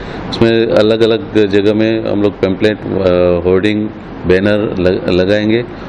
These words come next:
और एसएमएस द्वारा लोगों को जागरूक करेंगे. दूसरे कि जितने भी cable और, अ, न्यूज़पेपर है उसमें हम लोग, अ, अ, इसकी जानकारी देंगे.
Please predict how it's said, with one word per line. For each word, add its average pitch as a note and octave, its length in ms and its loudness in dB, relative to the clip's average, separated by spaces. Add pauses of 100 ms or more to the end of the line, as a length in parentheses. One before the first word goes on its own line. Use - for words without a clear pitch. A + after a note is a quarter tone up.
(160)
और G2 220 4 (560)
एसएमएस A2 320 0
द्वारा G2+ 260 2
लोगों G#2 300 0
को G2+ 400 2
जागरूक F#2+ 360 0
करेंगे. G2 380 0 (580)
दूसरे G#2 240 4
कि G#2 200 0
जितने F#2+ 340 0
भी G#2 100 0
cable G#2+ 420 2
और, G#2 180 4
अ, F#2+ 1200 0
न्यूज़पेपर G2 480 0
है A2 60 4
उसमें G#2 240 -2
हम G2 80 -2
लोग, G2 200 0
अ, F#2+ 280 2 (600)
अ, F#2+ 420 2
इसकी F#2+ 260 0
जानकारी G2 460 2
देंगे. G2 320 0